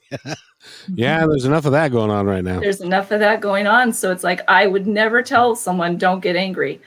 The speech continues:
Speaker 2: I would tell them, "Okay, you have anger. Let's see what, you know, what can we do with it?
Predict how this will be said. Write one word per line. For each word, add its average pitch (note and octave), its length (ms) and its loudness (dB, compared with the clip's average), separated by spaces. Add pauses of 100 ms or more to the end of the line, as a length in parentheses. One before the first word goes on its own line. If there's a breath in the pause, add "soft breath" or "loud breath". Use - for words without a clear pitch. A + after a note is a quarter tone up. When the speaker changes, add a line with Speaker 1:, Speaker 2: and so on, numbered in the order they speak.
(180 loud breath)
Speaker 2:
I F#3+ 80 0
would G3 120 2
tell F#3+ 200 4
them, F#3 220 -2
"Okay, F3+ 400 -2 (360 soft breath)
you G3 280 2
have F#3 160 4
anger. F#3+ 480 -2
Let's F3+ 260 -2
see F#3 320 -2
what, E3+ 320 -4 (100)
you F#3+ 140 -6
know, F3 140 -2
what F#3+ 260 -2
can G3 140 -10
we E3+ 140 -4
do F3 180 -4
with E3+ 200 -6
it? - 240 -6